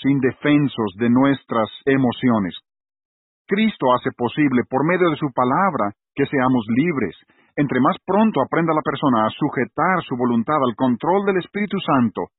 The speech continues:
y hacer lo correcto sin importar lo que sientan, mejor le irá a esa persona en la vida.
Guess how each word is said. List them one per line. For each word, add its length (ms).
y 160
hacer 480
lo 180
correcto 580
sin 180
importar 760
lo 80
que 240
sientan, 520
mejor 480
le 100
irá 320
a 140
esa 160
persona 540
en 60
la 120
vida. 380